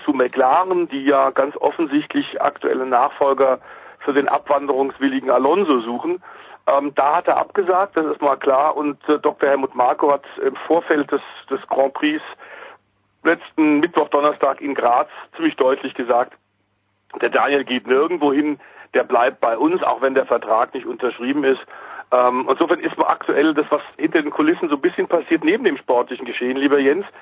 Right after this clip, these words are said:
nämlich die Reise nach Jerusalem. Wer kriegt für nächstes Jahr welches Cockpit? In diesem Jahr begann die Suche da ja relativ früh und das,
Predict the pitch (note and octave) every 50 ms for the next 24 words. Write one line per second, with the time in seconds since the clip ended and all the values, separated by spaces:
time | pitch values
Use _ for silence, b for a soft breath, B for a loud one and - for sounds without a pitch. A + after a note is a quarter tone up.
0 | B B B B B B B C3+ D3 D#3 - C#3 B2+ A#2 B2+ B2+ D3+ D3 D#3 D3
1 | C#3+ C#3+ C3+ B2 C#3 F3 G#3+ G3 E3+ C3+ A#2 A2+ A2+ G#2+ G#2+ B2+ C#3 D#3+ F3+ F#3+
2 | F3+ - - D#3 - - - - D#3 D3 C#3+ C#3+ D#3+ F3 - - - D3 - -
3 | C#3+ C3+ C3+ C3 C3+ C3+ C3+ - B2+ - - - - F#3+ F#3+ - - G#3 G3+ -
4 | - B B B B B B B - B2+ C3+ D3+ E3 D#3 C#3+ C#3 C3 B2+ C3+ C3+
5 | C3 B2+ C#3 D3 C3+ B2+ A#2+ C3 C#3 C#3 C3+ C3+ C3 B2+ B2+ B2+ A#2+ A2+ B2 B2
6 | - - A2 G#2+ - - E3 F#3 G3 G3 F#3+ F3+ - C3 - G3 -